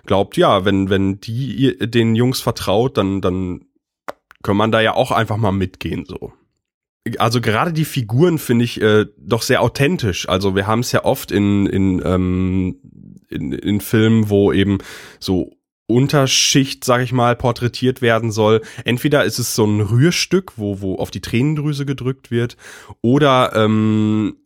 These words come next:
es wird sich über, über diese Menschen lustig gemacht. Und dieser Film macht beides nicht, äh, was, was ich sehr löblich finde. Wie gut dieses Gimmick eingesetzt wird, fällt in einer Szene auf.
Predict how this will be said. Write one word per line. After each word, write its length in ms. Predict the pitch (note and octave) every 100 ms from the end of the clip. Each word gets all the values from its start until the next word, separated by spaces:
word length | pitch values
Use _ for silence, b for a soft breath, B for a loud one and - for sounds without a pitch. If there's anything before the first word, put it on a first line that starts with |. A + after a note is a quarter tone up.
| _
es 140 | - B2+
wird 120 | B2+
sich 160 | C3+
über, 420 | B2+ A#2+ A#2 A2 G#2+
über 280 | A2+ A2
diese 180 | A2 A2
Menschen 320 | G#2+ A2 -
lustig 480 | A#2+ B2+ - A2 -
gemacht. 400 | E2+ D2+ - -
Und 120 | A2+
dieser 180 | A#2 C3
Film 240 | C3 B2 A#2+
macht 200 | A#2 - _ -
beides 480 | G2 A#2 A#2+ -
nicht, 640 | G#2 F#2 G2+ A2+ A2+ - - B B B B -
äh, 220 | - F#2 F#2
was, 340 | G2 G2 -
was 160 | A2 -
ich 140 | A2+
sehr 160 | A2+ G#2+ A2+
löblich 640 | G#2+ G2+ A2 - G2+ F2+ -
finde. 400 | D#2+ D2+ - - _ _ _ _ _ _
Wie 200 | B2+ B2+
gut 320 | B2+ A3+ -
dieses 540 | D3+ B2 A#2+ - A2+ G#2+
Gimmick 400 | B2+ D3 C3 -
eingesetzt 920 | A2 D#3+ E3+ B2 G2+ G2+ - - -
wird, 300 | F#2 G#2+ - B B B
fällt 360 | - - C3+ D#3
in 140 | B2
einer 280 | - C3 D#3+
Szene 520 | D3+ - A#2 A#2 G2+
auf. 400 | - G1+ - -